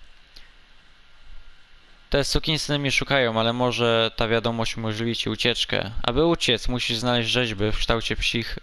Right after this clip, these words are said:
głów. No to wiemy. Jedną z głów widziałem w podziemnym prosektorium. Weź ją,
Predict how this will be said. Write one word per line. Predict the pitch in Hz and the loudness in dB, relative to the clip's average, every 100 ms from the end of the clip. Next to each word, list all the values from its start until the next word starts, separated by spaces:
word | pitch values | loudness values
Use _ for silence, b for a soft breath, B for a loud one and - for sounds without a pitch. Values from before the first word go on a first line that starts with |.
| - | 0
głów. | 117 101 - - - | 2 2 2 2 0
No | - | 0
to | 151 | 0
wiemy. | 117 101 107 131 B B B - | 2 2 0 -2 B B B -6
Jedną | 139 151 131 | -2 0 0
z | |
głów | 120 131 135 | 0 0 0
widziałem | 120 117 123 120 | 0 2 4 4
w | 117 | 0
podziemnym | - 113 117 113 113 113 113 - - - - | -2 0 0 0 -2 -6 -8 -14 -20 -20 0
prosektorium. | - 113 113 - 104 - - - 131 113 98 95 104 | 2 4 0 -2 -2 -4 -4 0 2 2 2 0 -2
Weź | 104 117 123 - | 0 0 0 0
ją, | 120 | -2